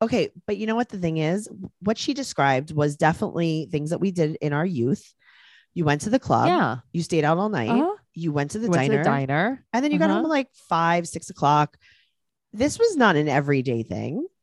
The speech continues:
Speaker 2: Well,
Speaker 1: We
Speaker 2: that's
Speaker 1: didn't
Speaker 2: the
Speaker 1: have
Speaker 2: thing. That's
Speaker 1: kids.
Speaker 2: how she's making it. Right. And she's like, "I don't know what they do in America."
Speaker 1: Yes,
Speaker 2: And
Speaker 1: it's a
Speaker 2: like,
Speaker 1: cultural
Speaker 2: uh,
Speaker 1: thing. That's the problem.
Speaker 2: Yeah, uh-huh. That's what it is.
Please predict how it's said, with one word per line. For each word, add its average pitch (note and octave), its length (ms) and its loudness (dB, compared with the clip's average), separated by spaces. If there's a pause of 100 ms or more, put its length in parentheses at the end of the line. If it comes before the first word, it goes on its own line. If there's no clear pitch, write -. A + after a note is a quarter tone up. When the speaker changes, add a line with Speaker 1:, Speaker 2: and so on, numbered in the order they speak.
(960)
Speaker 2:
Well, D4 100 2
Speaker 1:
We E4+ 60 12
Speaker 2:
that's G4 100 12
Speaker 1:
didn't A#4+ 100 6
Speaker 2:
the C4+ 60 6
Speaker 1:
have G#3 120 4
Speaker 2:
thing. F3+ 200 4
That's C4 220 4
Speaker 1:
kids. - 80 -8
Speaker 2:
how A#3+ 80 2
she's G#3 320 -2
making D#3+ 440 -2
it. A#2+ 180 -6 (400)
Right. D3 480 0
And F3+ 160 -2
she's G#3+ 240 -4
like, F3 280 4 (680)
"I A3 80 4
don't B3+ 140 6
know A3+ 100 4
what G3+ 160 4
they F3 140 4
do F#3+ 240 6
in D#3 200 0 (140)
America." F3 800 0
Speaker 1:
Yes, D#3 240 4
Speaker 2:
And - 80 -4
Speaker 1:
it's - 80 -2
a A#3 40 2
Speaker 2:
like, G3+ 80 0
Speaker 1:
cultural G3 460 4
Speaker 2:
uh, C3+ 60 -4
Speaker 1:
thing. A#2+ 200 -2
That's C3+ 200 -10
the - 80 -14
problem. A2 360 0
Speaker 2:
Yeah, G#3 440 4
uh-huh. F#3+ 400 -2
That's F3 220 -4
what D#3+ 120 -2
it D3 120 -2
is. C3+ 360 -6